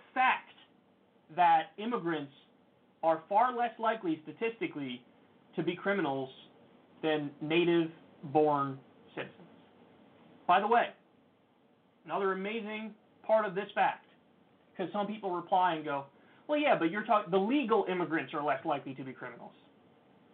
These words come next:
It's not just the legal immigrants. Even undocumented immigrants statistically commit fewer crimes than native-born Americans. By the way, that's not me saying it, and it's not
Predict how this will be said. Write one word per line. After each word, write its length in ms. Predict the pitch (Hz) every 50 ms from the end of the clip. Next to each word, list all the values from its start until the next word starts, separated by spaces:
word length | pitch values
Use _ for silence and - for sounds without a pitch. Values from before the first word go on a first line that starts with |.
| _ _ _ _ _ _ _ _ _ _ _
It's 100 | - -
not 160 | 160 170 165
just 180 | - 180 165 -
the 60 | 156
legal 340 | 143 160 160 165 160 156 151
immigrants. 420 | 143 139 127 135 127 - - - - - - - - - - - - - - - - - - -
Even 340 | - 202 233 196 226 226 214 -
undocumented 760 | 190 214 220 185 165 214 185 202 - - 202 190 180 165 -
immigrants 400 | 196 220 214 156 143 127 107 - - _ _ _ _ _ _ -
statistically 680 | - 170 - - 240 233 - 175 160 - - 131 - - _ _ _ -
commit 280 | - 190 185 175 175 -
fewer 240 | - 202 214 220 220
crimes 500 | 214 - 190 185 170 156 147 139 135 131 135 - - - - - _ -
than 180 | 156 151 143
native-born 680 | 139 151 170 175 180 175 160 - 139 151 147 156 147 143 -
Americans. 480 | 131 131 123 123 117 - 131 120 - - - - - - _ _ - _ _ - - - - -
By 180 | - 175 185 185
the 80 | 180
way, 340 | 180 196 190 170 - 98 - _ _ _ _ _ _ _ -
that's 240 | 151 160 165 165 -
not 320 | 190 196 208 220 - - - _ _ -
me 540 | 175 165 175 196 220 226 233 233 226 220 -
saying 380 | - 233 233 233 240 240 240 240
it, 220 | 233 240 240 226 -
and 140 | 180 175 165
it's 160 | 165 - -
not 400 | 208 208 214 214 202 202 196